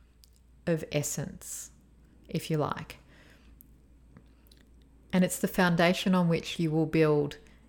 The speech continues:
all, all future speaking engagements, conversations, meetings, presentations, pitches, the works. So, just to kind of wrap all of that up and summarize,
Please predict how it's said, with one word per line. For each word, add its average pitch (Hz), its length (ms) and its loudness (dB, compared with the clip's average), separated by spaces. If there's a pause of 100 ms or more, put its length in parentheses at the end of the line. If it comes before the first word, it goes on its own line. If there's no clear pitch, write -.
(880)
all, 202 460 4 (680)
all 214 640 8 (460)
future - 640 -2 (580)
speaking 196 500 0
engagements, 160 600 -2
conversations, 156 920 -2
meetings, 175 400 0
presentations, 156 840 0
pitches, 147 600 -4 (720)
the 165 100 0
works. - 560 -4 (1080)
So, - 320 2 (640)
just 240 220 0
to 180 120 2
kind 165 240 0
of 147 180 -4
wrap 175 280 4
all 180 100 8
of 170 60 4
that 170 160 4
up 220 240 6
and 180 120 4
summarize, 214 680 2